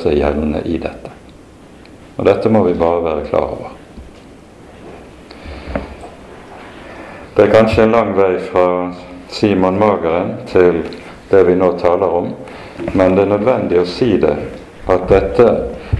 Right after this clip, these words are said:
her har vi med åndskrefter å gjøre, som ikke kun lar seg håndtere med naiv vestlig rasjonalitet, fordi det nettopp er åndsmakt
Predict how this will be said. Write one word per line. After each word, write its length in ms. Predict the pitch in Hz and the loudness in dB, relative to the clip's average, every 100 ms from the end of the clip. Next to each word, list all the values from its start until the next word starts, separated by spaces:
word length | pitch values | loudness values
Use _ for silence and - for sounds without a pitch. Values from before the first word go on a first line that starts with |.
| - | 2
her 240 | 117 107 120 | 4 4 4
har 240 | 113 82 | 2 2
vi 80 | 85 | 0
med 200 | 85 90 120 | -2 0 0
åndskrefter 960 | 104 - - - 95 - - 127 101 78 | 0 -4 -4 2 2 2 -2 2 2 2
å 120 | 80 | 2
gjøre, 400 | 80 76 80 - - - - - - - | 2 0 -2 -4 -8 -14 -18 -20 -20 -4
som 220 | - - | -2 2
ikke 480 | 123 127 127 - 156 - - - - - - - - - - - | 2 2 0 0 0 -2 -12 -18 -20 -20 -20 -20 -20 -20 -20 -2
kun 260 | 127 113 92 | 2 4 4
lar 160 | 90 87 | 4 2
seg 220 | - 87 | -2 -2
håndtere 640 | 90 87 - 110 87 78 78 | -2 -2 4 4 4 0 -2
med 320 | 80 82 71 - - - - - - - - - - - - - - - - - - - - 98 | 0 -2 -4 -10 -14 -12 -12 -8 -8 -8 -18 -20 -18 -16 -16 -18 -20 -20 -20 -20 -20 -20 -6 2
naiv 580 | 92 104 107 92 87 - - - 92 | 4 4 2 0 -2 -8 -14 0 4
vestlig 680 | 92 90 - 87 80 - - | 4 2 0 2 2 -2 -2
rasjonalitet, 1040 | 90 85 - 85 80 80 - 87 - - - - - - - - - - - - - - | 2 2 2 0 0 -2 -2 -4 -4 -12 -16 -18 -20 -20 -20 -20 -20 -20 -20 -20 -20 -6
fordi 300 | 101 104 101 | 0 0 2
det 120 | 92 | 2
nettopp 440 | 104 104 90 - | 0 0 -2 0
er 120 | 90 | 0
åndsmakt 840 | 98 85 - 82 76 - - - | 0 -2 -2 -4 -4 -6 -16 -20